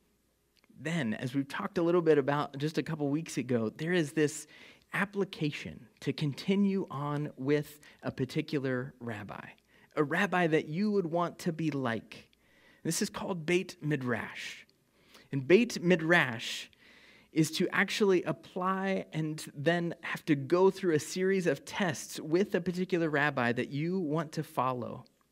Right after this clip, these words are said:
because you are applying to take on the teachings, and not just the scriptures themselves, but this rabbi's interpretation of the scriptures. So this is what they would call the yoke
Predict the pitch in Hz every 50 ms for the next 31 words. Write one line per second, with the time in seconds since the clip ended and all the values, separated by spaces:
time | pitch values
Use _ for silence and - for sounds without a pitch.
0 | _ _ _ _ - - - - - - 160 151 190 180 165 165 190 180 170 -
1 | - 165 - - - - 208 208 220 214 190 180 - - 202 165 - - - -
2 | 208 208 208 - - 175 190 196 202 208 202 190 185 170 175 - - 190 185 175
3 | - - 120 71 - - - - - - - - _ _ _ _ _ _ - 151
4 | 165 180 190 196 208 202 185 160 143 180 190 190 - - - - - 151 147 -
5 | - - 196 196 - - 185 160 156 151 - 147 143 139 - 202 190 190 160 -
6 | - 160 147 143 143 175 208 214 - 160 - 165 175 180 175 170 165 165 160 156
7 | - 143 147 147 - - 196 196 - - 151 143 - - - 143 127 - - 95
8 | 62 - - - _ _ _ _ - - - _ _ - 151 156 165 170 156 147
9 | 143 143 135 - - - 123 117 - - - 90 - - - - - - _ _
10 | _ _ _ _ _ _ _ _ _ _ _ _ - - - - - - - -
11 | _ _ - - 160 156 151 160 214 214 214 202 185 160 170 156 156 180 175 -
12 | 151 156 160 160 160 156 160 - - 180 170 170 165 156 147 143 143 135 147 180
13 | 180 - - - -